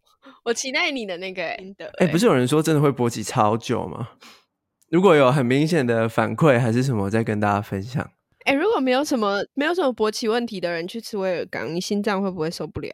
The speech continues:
Speaker 2: 我不是要吃五颗，我就是 <laughs> 一般量，我不知道啊。
Speaker 1: 试试看啊。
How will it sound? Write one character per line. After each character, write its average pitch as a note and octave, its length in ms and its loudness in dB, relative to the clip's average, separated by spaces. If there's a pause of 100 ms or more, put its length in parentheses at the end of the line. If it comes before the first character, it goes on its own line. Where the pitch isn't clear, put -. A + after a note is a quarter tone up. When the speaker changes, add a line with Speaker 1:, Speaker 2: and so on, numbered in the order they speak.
Speaker 2:
我 D#3+ 100 6
不 E3 100 2
是 G3+ 60 2
要 G#3 100 6
吃 F3+ 280 0
五 C3 180 2
颗， A#2+ 340 0
我 A#2+ 140 -2
就 D3 100 -2
是 F#3 160 -4 (500)
<laughs> - 520 -20
一 - 80 -2
般 - 240 -10 (160)
量， C3+ 100 -6 (380)
我 A#2+ 100 0
不 A#2 80 -4
知 B2+ 140 -2
道 A#2 120 2
啊。 G#2+ 340 -4 (960)
Speaker 1:
试 - 220 -12
试 A3+ 160 -8
看 G#3+ 240 -12
啊。 F#3 320 -12